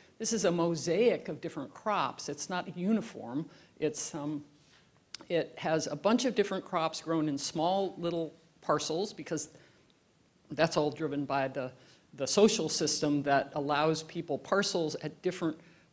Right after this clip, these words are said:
uh, levels of altitude so that they can grow their frost-resistant crops at the top and other things that need more, um, temperature, warmer temperatures farther down. So it's, it's deliberate that way, but it has this functional,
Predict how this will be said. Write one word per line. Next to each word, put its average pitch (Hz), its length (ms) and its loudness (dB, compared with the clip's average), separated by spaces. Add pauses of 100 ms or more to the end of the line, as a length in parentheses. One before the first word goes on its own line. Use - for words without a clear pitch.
(100)
uh, 139 300 -2 (200)
levels 156 460 2
of 139 180 -6
altitude 185 680 2
so 156 140 0
that 147 160 -2
they 156 120 0
can 135 180 -6 (300)
grow 156 160 4
their 135 280 0 (100)
frost-resistant 156 880 2
crops - 340 0
at 123 100 -10
the - 100 -12
top 196 540 0
and 131 240 -6
other 160 240 4
things 143 320 -2
that - 120 -4
need 143 200 0
more, 135 360 -2 (400)
um, 135 380 -8
temperature, 156 460 0
warmer 147 320 2
temperatures 160 640 0
farther 139 340 -2
down. 165 480 0
So 160 320 0 (220)
it's, 170 180 -2
it's 190 240 -2
deliberate 208 540 2
that - 140 0
way, 160 140 2
but 160 140 -2
it 165 140 0
has 180 320 0
this 151 200 -6
functional, 208 640 0